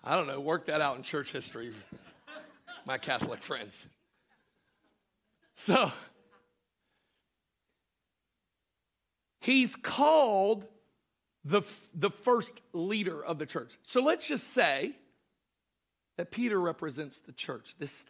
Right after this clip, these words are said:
this Simon represents the church. Do you know what Simon means? Simon means, in Hebrew, one who hears. Simon means one who hears,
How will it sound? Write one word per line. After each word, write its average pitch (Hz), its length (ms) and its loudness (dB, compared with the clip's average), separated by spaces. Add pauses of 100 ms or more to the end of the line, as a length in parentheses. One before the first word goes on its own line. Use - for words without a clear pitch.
(160)
this 170 180 0
Simon 139 920 -4
represents 143 500 -8
the 139 120 -10
church. - 300 -10 (720)
Do 269 100 0
you 370 40 0
know 415 80 2
what 392 140 -4
Simon 190 580 -6
means? 190 380 -8 (160)
Simon 294 840 -2
means, 160 640 -6 (600)
in 202 100 2
Hebrew, 147 460 -4 (1040)
one 180 260 -2
who 156 300 -4
hears. 123 640 -10 (1900)
Simon 359 460 4
means 277 300 6
one 302 520 4 (120)
who 277 160 6
hears, 208 600 4